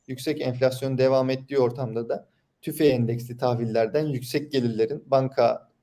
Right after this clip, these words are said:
gelirlerini şişirmesi ilk konulardan biri. İkincisi, e, kredi mevduat arasındaki makasın açık kalmaya devam etmesi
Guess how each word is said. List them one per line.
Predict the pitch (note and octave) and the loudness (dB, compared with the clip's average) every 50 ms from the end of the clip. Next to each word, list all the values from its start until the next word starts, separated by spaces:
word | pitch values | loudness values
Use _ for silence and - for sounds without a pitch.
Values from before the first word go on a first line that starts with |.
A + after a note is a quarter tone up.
| _ - B2+ | _ -8 -4
gelirlerini | C3+ B2+ A#2+ A2+ A2 A#2 A#2 A#2 A#2+ C#3+ D#3+ - - _ _ _ _ - | -2 -2 -2 -2 -2 0 0 0 0 -2 -6 -8 -10 _ _ _ _ -14
şişirmesi | - - D3+ - - C3+ A2+ A2+ A2+ - - F#3+ | -10 -8 -6 -2 -2 -2 0 -2 -2 -2 -4 -4
ilk | F3 - - | -4 -4 -2
konulardan | - B2 B2 A#2+ A#2+ B2 B2 D#3 E3+ E3+ E3 | 0 0 2 4 2 2 2 2 0 0 0
biri. | D3 C#3+ - - - - _ _ _ _ _ _ | 0 0 -2 -2 -4 -10 _ _ _ _ _ _
İkincisi, | - D#3+ D#3 - F#3 F3 E3+ - - - F3+ F#3 F#3 - - - - - _ _ _ _ - | -6 -4 0 2 2 2 2 0 -2 2 4 4 4 2 0 -12 -18 -20 _ _ _ _ 2
e, | C3+ C#3 C#3 C3+ C3+ C3+ C3+ C3+ | 4 4 6 6 4 4 2 0
kredi | C#3 D#3+ E3+ D#3+ D#3+ D#3+ | 0 2 2 4 4 4
mevduat | D#3 D3+ D3+ D3 C#3+ D3+ D3+ D3+ D3+ D#3 - - _ _ | 4 4 4 6 8 8 8 8 8 4 -2 -14 _ _
arasındaki | - C3 C3 B2+ B2 B2 C3 C3+ C3+ - D#3 | 2 2 2 2 0 -2 -6 -6 -6 -4 -2
makasın | D3+ C#3 C3+ - - - - - E3+ - - | 0 0 0 -2 -4 -8 -8 -10 -8 -6 -6
açık | C#3+ D3 - C3 - - | -6 -6 -6 -10 -6 -4
kalmaya | D3+ C3+ A#2 A#2 A2+ A2+ G#2+ | -2 0 0 0 -2 -2 -2
devam | A2+ A2+ A2 A2+ A2 G#2+ G#2+ | -2 -2 -2 -2 -4 -6 -10
etmesi | G#2+ - - A#2 A#2 - - - F#3+ | -14 -16 -14 -14 -14 -12 -14 -16 -16